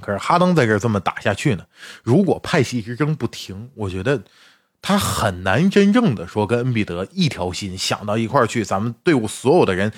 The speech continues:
拧成一股绳，我们以一个目标去努力。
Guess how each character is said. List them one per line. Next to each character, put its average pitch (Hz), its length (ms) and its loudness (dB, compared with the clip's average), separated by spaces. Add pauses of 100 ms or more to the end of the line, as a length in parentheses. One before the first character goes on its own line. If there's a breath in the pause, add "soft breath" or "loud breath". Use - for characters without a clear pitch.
(180 loud breath)
拧 123 200 4
成 143 220 2
一 175 60 4
股 92 180 0
绳， 110 300 0
我 95 80 2
们 113 180 0
以 87 180 -6 (220)
一 113 200 -2
个 180 100 4
目 120 160 2
标 104 280 2 (520 loud breath)
去 - 160 0
努 95 180 2
力。 104 240 0